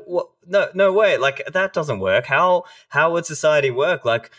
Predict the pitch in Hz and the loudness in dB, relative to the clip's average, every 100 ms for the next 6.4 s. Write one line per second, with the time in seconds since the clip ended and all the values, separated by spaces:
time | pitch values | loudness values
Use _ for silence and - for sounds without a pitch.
0 | _ - 139 92 139 139 131 110 117 139 | _ -4 -2 0 0 0 0 -4 -2 -2
1 | 160 101 - - 127 139 135 131 135 131 | -4 -8 -6 -4 0 2 0 0 -2 -2
2 | 139 135 131 131 131 127 139 160 151 147 | -2 -2 0 0 0 0 2 2 2 0
3 | 123 - 156 190 139 139 143 147 147 143 | -2 -6 -2 -2 -2 -2 -2 -2 -4 -4
4 | 160 160 120 123 127 196 170 90 95 135 | -2 -2 -2 -2 0 0 0 0 0 -2
5 | 156 151 139 127 - 190 107 - - - | -2 -6 -4 -4 -2 -4 -4 -10 -20 -20
6 | _ - 135 131 | _ -2 0 -2